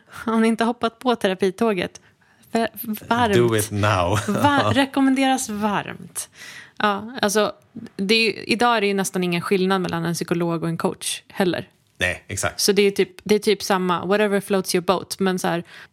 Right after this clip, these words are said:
Speaker 1: eh, man kan ha en terapeut, man kan ha en Benjamin, man kan ha <laughs> en coach. Ehm,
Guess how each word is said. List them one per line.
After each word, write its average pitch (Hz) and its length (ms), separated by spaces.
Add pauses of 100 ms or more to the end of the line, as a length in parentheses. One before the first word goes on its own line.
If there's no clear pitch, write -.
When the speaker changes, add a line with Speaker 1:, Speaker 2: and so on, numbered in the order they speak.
(140)
Speaker 1:
eh, 185 380
man 190 140
kan 208 100
ha 208 40
en 196 80
terapeut, 226 680
man 202 180
kan 190 180
ha 185 240
en 180 220
Benjamin, 180 440 (480)
man 185 140
kan 196 180
ha 196 280 (300)
<laughs> - 320
en 196 240
coach. - 420 (300)
Ehm, 185 640